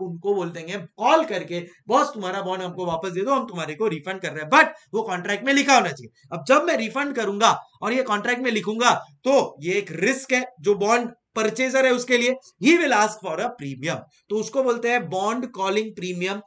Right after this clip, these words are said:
बॉन्ड रिफंडिंग प्रीमियम, कॉल प्रीमियम, ये सब उसके नाम है। तो वो जो कॉल प्रीमियम आप देने वाले हो, हेलो सुनो, आप वो जो कॉल प्रीमियम देने वाले हो,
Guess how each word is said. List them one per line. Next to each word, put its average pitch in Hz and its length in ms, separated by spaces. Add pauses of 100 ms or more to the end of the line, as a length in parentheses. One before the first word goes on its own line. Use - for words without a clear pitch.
(300)
बॉन्ड 240 400
रिफंडिंग 208 480
प्रीमियम, 180 480 (340)
कॉल 277 280
प्रीमियम, 156 600
ये 170 80
सब 208 140
उसके 202 240
नाम 226 260
है। 139 100 (280)
तो 190 100
वो 226 180
जो 311 160
कॉल 233 360
प्रीमियम 247 640 (140)
आप 220 300
देने 214 360
वाले 214 240
हो, 233 200
हेलो 214 220
सुनो, 208 340 (240)
आप 247 260
वो 233 120
जो 240 140
कॉल 226 220
प्रीमियम 233 580 (180)
देने 202 260
वाले 208 240
हो, 190 320